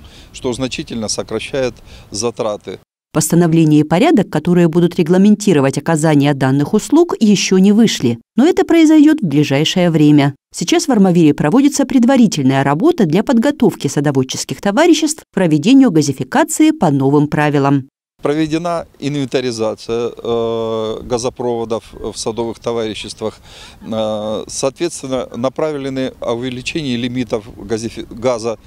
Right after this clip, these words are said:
Speaker 1: э, с учётом, э, газификации садовых товариществ. И, э,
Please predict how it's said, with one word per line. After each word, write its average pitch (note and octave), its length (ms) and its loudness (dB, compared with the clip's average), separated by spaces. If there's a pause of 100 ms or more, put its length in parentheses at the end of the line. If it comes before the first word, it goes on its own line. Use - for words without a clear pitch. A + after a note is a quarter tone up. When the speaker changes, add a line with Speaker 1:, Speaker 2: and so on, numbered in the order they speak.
(280)
Speaker 1:
э, G#2+ 400 -4
с - 160 -14
учётом, A#2 500 -6
э, A2+ 360 -4
газификации A2+ 680 -8
садовых A2 480 -6
товариществ. A2 560 -8 (560)
И, F#3 460 -6
э, A#2 340 -4